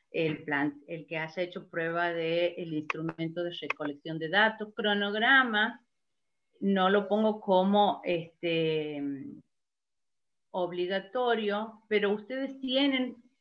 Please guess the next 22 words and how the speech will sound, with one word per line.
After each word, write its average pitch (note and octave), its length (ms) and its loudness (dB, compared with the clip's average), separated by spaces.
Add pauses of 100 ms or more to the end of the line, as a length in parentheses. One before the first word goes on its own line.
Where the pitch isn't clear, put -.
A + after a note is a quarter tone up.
uno G#3+ 260 2
muy G3 200 2
bueno A#3+ 680 -2 (260)
como F#3 240 -6
ejemplo, G#3 960 -2 (380)
pueden G3+ 320 2
utilizarlo. G3 1120 -2 (1160)
El A3 220 -2
presupuesto G#3+ 1200 2
también A3 880 0
pueden F3 340 2
utilizarlo F3+ 1200 0
y G#3 140 -2
obviamente B3 920 0
las E3+ 300 -4
referencias G#3+ 720 -2
bibliográficas F#3 840 -2
con F#3+ 140 0
las E3 120 -2
normas D#3+ 440 -4
de F#3 100 -6
Vancouver. D#3+ 720 -6